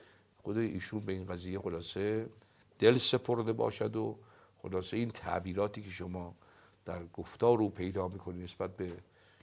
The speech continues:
کتاب، کتاب‌های مولوی و در واقع اشعار مولوی،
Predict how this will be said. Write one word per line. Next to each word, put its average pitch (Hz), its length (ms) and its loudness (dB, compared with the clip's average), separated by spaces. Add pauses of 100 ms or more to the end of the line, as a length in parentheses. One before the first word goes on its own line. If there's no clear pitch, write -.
کتاب، 90 380 -2 (640)
کتاب‌های 104 640 2
مولوی 95 540 -2
و 87 100 -8 (280)
در 90 140 -10
واقع 95 260 -2
اشعار 92 400 -2
مولوی، 92 600 -4